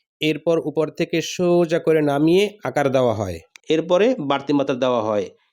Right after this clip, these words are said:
এভাবে লিখলে আমাদের অনেক সময় লাগবে, আমরা ফাস্ট লিখতে পারবো না। শিক্ষার্থী বন্ধুরা, এবার আমরা finally দেখব।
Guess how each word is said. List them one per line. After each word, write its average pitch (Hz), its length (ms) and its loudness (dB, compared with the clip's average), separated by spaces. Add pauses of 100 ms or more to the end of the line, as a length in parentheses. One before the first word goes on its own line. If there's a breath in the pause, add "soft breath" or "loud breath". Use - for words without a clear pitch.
(140)
এভাবে 156 340 0
লিখলে 190 680 0
আমাদের 135 500 -2 (140)
অনেক 156 300 0
সময় 139 300 -2
লাগবে, 117 340 -4
আমরা 123 280 -4
ফাস্ট 139 500 -8 (160)
লিখতে 175 280 -2
পারবো 135 260 0
না। 87 220 -8 (1040)
শিক্ষার্থী 160 360 -4
বন্ধুরা, 127 460 0
এবার 147 220 -2
আমরা 131 240 -4 (140)
finally 143 320 0
দেখব। 139 560 -2